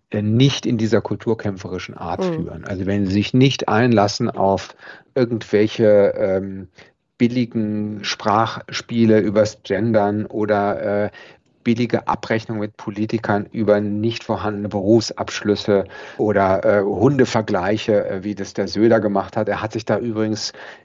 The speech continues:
Speaker 1: in das Umfeld dieser radikalen, äh, Demonstranten in Biberach begeben. Die hatten dort ein Plakat, auf dem
Speaker 2: Mhm.
Speaker 1: eben, äh, verschiedene Porträts von grünen Politikern gezeigt waren. Ich glaub, Baerbock, Lang.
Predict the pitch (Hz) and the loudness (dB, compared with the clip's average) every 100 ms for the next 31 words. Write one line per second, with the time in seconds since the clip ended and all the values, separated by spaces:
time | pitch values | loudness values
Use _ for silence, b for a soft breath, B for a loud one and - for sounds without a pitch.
0 | - 120 107 - 143 151 135 113 110 - | 0 4 4 4 2 2 4 4 2 -6
1 | 113 113 104 110 113 113 120 113 120 120 | -2 0 0 0 -2 -4 -2 0 0 -4
2 | 123 120 131 120 120 117 139 131 123 B | -8 -10 -6 -4 -4 -4 -6 -8 -14 B
3 | B B - 156 123 127 - 135 131 139 | B B -10 0 2 2 0 -2 -2 -2
4 | 139 147 95 - - 90 92 92 95 110 | 0 0 0 -2 -6 -8 -6 -4 -2 0
5 | 117 123 120 110 120 120 117 - 117 123 | 0 2 2 2 -4 -2 -4 -2 -2 0
6 | 113 117 - 185 170 117 90 113 117 117 | -2 -6 -2 -2 -2 -4 -6 -6 -4 -4
7 | 101 113 110 113 - 123 127 123 117 113 | 0 2 2 0 -8 -6 -4 2 4 4
8 | 117 117 - 117 113 120 113 120 117 120 | 2 -6 -6 -6 -6 -6 -4 -4 -4 -4
9 | 110 110 127 147 131 123 123 123 120 120 | -2 -2 -2 0 0 0 -2 0 0 0
10 | - 117 120 123 101 - - - 110 113 | -2 0 0 -2 -8 -10 -10 0 2 4
11 | 110 110 107 101 127 | 2 0 0 0 -2